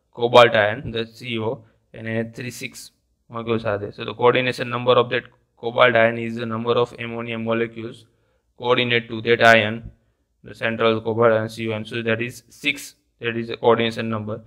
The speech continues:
So each ligands donate a pair of electron to form a coordinate covalent link between itself and the central ion. So that is inorganic type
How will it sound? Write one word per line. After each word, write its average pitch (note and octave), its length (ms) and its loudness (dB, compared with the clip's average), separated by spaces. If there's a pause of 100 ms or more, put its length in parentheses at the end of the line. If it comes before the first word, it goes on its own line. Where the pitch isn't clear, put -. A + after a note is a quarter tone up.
(120)
So - 140 -18
each D3 320 -4
ligands C3+ 560 0
donate B2 440 -4 (420)
a - 40 -20
pair B2 300 2
of B2+ 120 2
electron A#2+ 440 -4
to A2+ 120 -8
form A2+ 320 -6
a A#2 160 -4 (480)
coordinate A#2+ 540 2
covalent A2+ 440 -4 (180)
link A#2 500 -8
between A#2 300 -10
itself A#2+ 500 -2
and A2 220 -8
the - 160 -10 (600)
central A#2+ 520 0
ion. G2+ 260 0 (1400)
So B2 100 -16
that A#2 200 -4
is C3 200 -8 (120)
inorganic A#2 720 -4
type A#2 360 -6